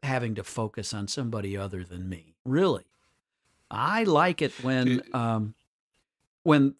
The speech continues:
Speaker 1: everybody is focused on me. Basically, that's when life is good for me. And so I've been, uh, encountering the world mostly through my laptop.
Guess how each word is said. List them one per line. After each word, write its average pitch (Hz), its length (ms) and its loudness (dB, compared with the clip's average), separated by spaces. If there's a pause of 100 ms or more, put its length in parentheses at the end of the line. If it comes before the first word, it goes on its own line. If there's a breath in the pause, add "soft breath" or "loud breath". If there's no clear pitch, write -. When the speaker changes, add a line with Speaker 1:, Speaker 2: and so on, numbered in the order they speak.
(100)
Speaker 1:
everybody 107 560 -2
is 113 140 -4
focused 131 440 -4
on 156 220 4
me. 220 300 6
Basically, 135 420 0
that's 147 300 0
when 135 120 2
life 120 360 -2
is 107 140 -6
good 107 360 -2
for 101 140 -6
me. 120 480 2
And 104 180 -6
so 120 220 2
I've 131 260 0
been, 131 340 2 (1120)
uh, 104 640 -2 (420)
encountering 170 580 2
the 156 80 4
world 151 340 4
mostly 131 540 2
through 175 220 -4
my 147 200 2
laptop. 151 640 -2